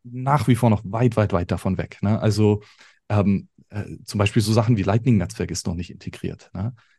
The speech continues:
Äh, oder so Sicherheitsaspekte wie, wie Multisignaturen oder Hardware-Wallets, äh, sind nicht in-, integriert. Da sind wir zwar auch wieder übrigens das einzige CoinJoin-Protokoll, was Hardware-Wallet, äh, signieren kann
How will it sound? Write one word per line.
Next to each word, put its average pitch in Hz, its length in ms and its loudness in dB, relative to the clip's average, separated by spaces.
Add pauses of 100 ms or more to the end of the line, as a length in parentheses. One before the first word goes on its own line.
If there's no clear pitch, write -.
(180)
Äh, 92 200 -2
oder 101 240 2
so 98 120 -2
Sicherheitsaspekte 104 880 0
wie, 95 300 0
wie 98 80 -2
Multisignaturen 101 840 0
oder - 220 -2
Hardware-Wallets, 87 760 -2
äh, 87 180 -6
sind 95 180 -2
nicht 85 140 -4
in-, - 200 -8
integriert. - 560 -8 (500)
Da 104 220 -2
sind 120 180 4
wir 113 100 4
zwar 104 240 0
auch 123 160 2
wieder 113 140 4
übrigens 101 380 0
das 101 160 -4
einzige 120 360 4
CoinJoin-Protokoll, 107 800 2
was 98 220 -2
Hardware-Wallet, 101 640 2 (160)
äh, 95 160 -4
signieren 104 580 4
kann 131 440 0